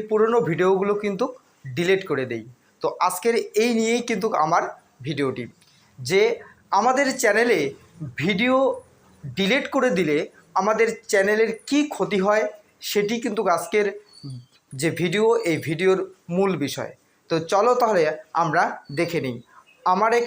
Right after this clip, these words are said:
ভিউয়ার্স আমাকে কিন্তু কি, আমাকে কমেন্টে জানিয়েছে যে, "দাদা, আমি এই চ্যানেলের পুরনো ভিডিওগুলো যে আছে, সেগুলো কিন্তু আমি ডিলিট করে দিয়েছি। তো আমার চ্যানেলের কি কোনো ক্ষতি হবে?" তো এটি নিয়েই আজকের ভিডিও।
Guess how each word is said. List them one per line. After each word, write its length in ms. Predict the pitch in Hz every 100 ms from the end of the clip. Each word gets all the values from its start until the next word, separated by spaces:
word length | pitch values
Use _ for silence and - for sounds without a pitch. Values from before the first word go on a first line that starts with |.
| -
ভিউয়ার্স 400 | 160 190 202 208 - - _ _ 165
আমাকে 280 | 185 190
কিন্তু 320 | 208 214 208 226 - _ _ -
কি, 120 | 233 320 - - - -
আমাকে 280 | 165 175 185 185
কমেন্টে 320 | 180 196 214
জানিয়েছে 540 | 165 165 180 214 214 147 - -
যে, 80 | 160
"দাদা, 300 | 160 180 220 175 - - - 151
আমি 200 | 180 202
এই 160 | 202 202 -
চ্যানেলের 420 | 185 175 202 175 185 - _ _ -
পুরনো 320 | 233 262 247
ভিডিওগুলো 560 | 160 190 202 202 208 208
যে 140 | 190 175
আছে, 240 | 151 214 - - _ -
সেগুলো 280 | 185 175 220 220
কিন্তু 180 | 202 202 147
আমি 140 | 160 - - - 131
ডিলিট 280 | 175 190 202 175
করে 140 | 160
দিয়েছি। 400 | 139 135 127 127 123 _ _ -
তো 80 | 190 190 - 185
আমার 200 | 208 247 -
চ্যানেলের 360 | 202 208 226 226
কি 100 | 233
কোনো 200 | 240 226 226
ক্ষতি 220 | 165 202
হবে?" 220 | 220 269 - - _ _ 180
তো 40 | 175 208
এটি 160 | 214 247
নিয়েই 280 | 247 254 240
আজকের 320 | 202 - 202
ভিডিও। 300 | 170 160 190